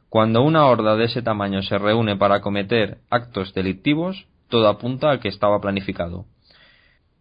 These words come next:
Nadie puede convencerme de lo contrario, aseguró. El ministro de Justicia cree que los más de mil hombres que estaban en la plaza se citaron. Y luego un poco más abajo dice, la policía de Colonia dice no,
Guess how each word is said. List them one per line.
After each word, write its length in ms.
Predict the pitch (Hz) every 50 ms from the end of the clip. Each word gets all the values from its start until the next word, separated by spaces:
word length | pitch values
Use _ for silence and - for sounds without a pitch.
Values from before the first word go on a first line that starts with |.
| -
Nadie 280 | 113 117 123 127 127 120
puede 220 | 120 120 117 117
convencerme 580 | 113 113 110 107 107 101 - - 143 156 156 151
de 80 | 127
lo 100 | 110 104
contrario, 560 | 98 101 98 98 110 110 104 98 90 87 90 - _ _ _ -
aseguró. 540 | 98 95 - 92 87 90 90 87 87 87 - _ _ _ - - - - - _ - _ _ _ _ _ _
El 160 | - 117 113
ministro 360 | 117 131 139 160 160 160 151 147
de 80 | 139
Justicia 600 | 135 - 123 123 - 143 147 151 - 160 160 156 160
cree 220 | 143 123 120 123
que 80 | 120 113
los 220 | 104 104 101 -
más 220 | 120 127 127 -
de 100 | - 113
mil 160 | 110 107 110 123
hombres 420 | 139 147 156 160 165 170 - - -
que 60 | 123
estaban 460 | 117 120 - 120 117 110 110 110 107
en 120 | 104 104 104
la 100 | 101 98
plaza 280 | 127 139 139 - 156
se 160 | 143 - 123
citaron. 500 | 113 120 101 95 104 104 101 92 90 90 - _ - - - - - - _ _
Y 60 | - 107
luego 220 | 110 120 127 143
un 100 | 147 135
poco 200 | 135 131 123 120
más 180 | 117 117 117 120
abajo 300 | 110 117 120 - 127 117
dice, 360 | 107 98 101 - 90 87 90 _ _ _ _ _ _ _ _ _ _ _ _ _ _ _ -
la 200 | 120 113 117 117
policía 380 | 123 120 120 120 120 165 160
de 120 | 160 160 156
Colonia 500 | - 151 160 165 160 160 165 165 160 - -
dice 420 | 127 131 127 127 123 - 131 127
no, 260 | 127 131 131 131 127